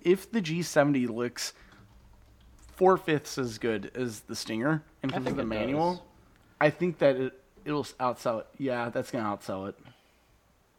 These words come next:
Speaker 2: I'm trying to find, like, one of the more flattering photos.
Speaker 1: No, I'm just looking at 'em. 'Cause
Speaker 2: I think the blue's nice.
Speaker 1: that blue looks great. I th-, you know what I think is, uh, it might not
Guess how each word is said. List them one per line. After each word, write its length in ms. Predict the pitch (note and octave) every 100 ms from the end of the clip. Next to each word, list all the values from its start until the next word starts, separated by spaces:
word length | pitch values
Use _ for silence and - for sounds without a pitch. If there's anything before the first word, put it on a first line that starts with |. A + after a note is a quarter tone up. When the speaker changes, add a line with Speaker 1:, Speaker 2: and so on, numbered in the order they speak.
| _ _ _ _
Speaker 2:
I'm 60 | A#2+
trying 200 | F#3 D#3+
to 40 |
find, 220 | - A#2+
like, 200 | G#2 - -
one 160 | A2
of 40 | G#2+
the 40 |
more 140 | G2 F#2+
flattering 480 | - F#2+ E2 G2+ D#2
photos. 480 | - - A2 A2
Speaker 1:
No, 160 | F3+ F#3+
I'm 220 | D3 D#3
just 160 | D#3 C3
looking 240 | C3+ C3+
at 100 | A2
'em. 160 | G2+ A2 _ _ _ _ _ _ _ -
'Cause 280 | D#3+ C3+ - _ - _
Speaker 2:
I 60 | -
think 160 | E3 -
the 80 |
blue's 280 | F2+ G2+ F#3
nice. 340 | B1+ D2+ C3 -
Speaker 1:
that 200 | C#3+ A#2
blue 160 | A2 C3 D3
looks 180 | G#2+
great. 320 | - A2 B2+ - - _ _ _ _ - _
I 60 | -
th-, 140 | -
you 80 | G#3+
know 60 | B3+
what 80 | D#3+
I 60 |
think 240 | G#3 D3 C3
is, 380 | C3+ C3 B2+ C#3
uh, 240 | B2+ B2+
it 140 | D#3+ C#3+
might 200 | C#3+ F3+
not 160 | E3+